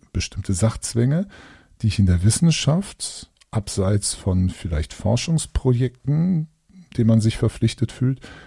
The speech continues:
ganz anders darstellen, mit einer ganz anderen Gelassenheit möglicherweise einhergehen. Schauen wir uns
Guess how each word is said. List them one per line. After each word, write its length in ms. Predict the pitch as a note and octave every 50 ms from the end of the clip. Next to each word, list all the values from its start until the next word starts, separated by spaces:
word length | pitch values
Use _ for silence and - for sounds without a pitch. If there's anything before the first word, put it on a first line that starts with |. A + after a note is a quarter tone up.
| - - _
ganz 280 | - A#2+ A#2 - - -
anders 380 | - D#3+ F3+ F3 C#3 G2+ - -
darstellen, 580 | - E2 D2+ - - - - - C#2+ D#2+ E2+
mit 140 | F#2 G2+ A2+
einer 100 | B2 A2
ganz 220 | A2 A#2 A2+ A2+ -
anderen 360 | B2 A#2 A2 A2 A2 A2 A2
Gelassenheit 680 | - B2 A#2 C3 C#3 - - B2 F#2+ E2 D#2+ - - -
möglicherweise 760 | G2+ F#2 E2 - F2 D#2+ - F2+ E2+ - D#2 D#2+ D#2+ - A2+
einhergehen. 580 | A#2 B2+ A2+ G2 F#2+ D#2+ D2+ - - C2+ C2+ - _ _ _ - - _ _ _ _ _ _ _ _ _ - - _ _ _ _ _ _ _ _ _ _ _ _ _ _ _ _ _ _ _ _ _ _
Schauen 480 | - - - A2+ B2 F#3 F#3+ F3 D#3+
wir 140 | F3+ - -
uns 600 | C#3+ C#3+ D3 D3+ C3+ - - - - - - -